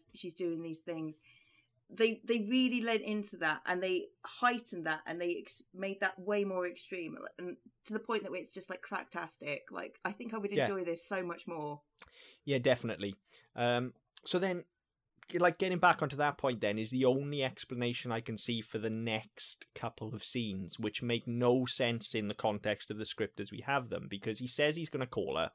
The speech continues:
Speaker 2: and doesn't. Right, okay, typical rom-com guy dick move, so I'll give you that one. But then,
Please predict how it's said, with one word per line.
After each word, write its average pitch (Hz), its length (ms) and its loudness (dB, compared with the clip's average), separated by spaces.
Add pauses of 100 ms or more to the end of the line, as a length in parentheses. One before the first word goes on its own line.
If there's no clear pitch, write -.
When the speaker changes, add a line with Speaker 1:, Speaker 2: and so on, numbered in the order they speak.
Speaker 2:
and 107 140 -6
doesn't. 87 460 -4 (380)
Right, 90 140 -2
okay, 98 280 -2
typical 117 720 0
rom-com 104 640 0
guy 95 380 0
dick - 280 -4
move, 98 440 -6
so 95 420 -2
I'll 104 80 -6
give 110 200 -2
you 113 100 0
that 92 220 -4
one. 95 240 -4 (920)
But 147 160 4
then, 147 320 4